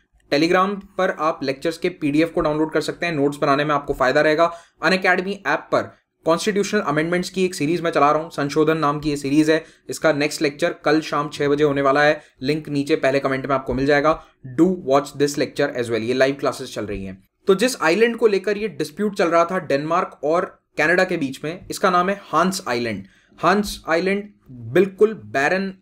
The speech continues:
अनइनहैबिटेड आइलैंड है, कोई व्यक्ति इस पर नहीं रहता, एक पेड़ का तिनका भी यहाँ पर आपको नजर नहीं आएगा। फिर भी इस आइलैंड को लेकर ये देश पिछले चालीस पचास सालों से झगड़ रहे थे। क्यों, अभी आपको आगे पता चलेगा। इसकी लोकेशन देखिए, सारा राज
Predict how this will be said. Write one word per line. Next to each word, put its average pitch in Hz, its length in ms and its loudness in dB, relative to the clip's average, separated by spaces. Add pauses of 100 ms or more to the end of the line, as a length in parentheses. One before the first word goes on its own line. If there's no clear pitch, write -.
अनइनहैबिटेड 160 920 -2 (100)
आइलैंड 120 340 -4
है, 98 80 -4 (200)
कोई 190 260 6
व्यक्ति 160 360 -2
इस 175 80 -6
पर 170 180 0
नहीं 156 160 -2
रहता, 170 440 0
एक 180 200 2 (160)
पेड़ 160 220 4
का 175 120 2
तिनका 156 380 0
भी 165 120 -2
यहाँ 151 140 -4
पर 156 120 -2
आपको 143 220 -4
नजर 127 220 -2
नहीं 117 180 -6
आएगा। 98 300 -8 (380)
फिर 202 140 6
भी 196 140 0 (320)
इस 185 140 -2
आइलैंड 165 320 0
को 175 60 -2
लेकर 165 320 2 (280)
ये 151 80 2
देश 165 240 2
पिछले 170 360 -4
चालीस 156 300 0
पचास 143 340 -2
सालों 135 180 0
से 143 140 -2
झगड़ 127 240 0
रहे 147 200 4
थे। 160 140 2
क्यों, 180 640 -2
अभी 143 200 0
आपको 156 260 2
आगे 139 180 2
पता 147 180 0
चलेगा। 156 360 0 (200)
इसकी 185 180 0
लोकेशन 175 400 2
देखिए, 104 380 -8 (200)
सारा 185 340 4
राज 196 320 2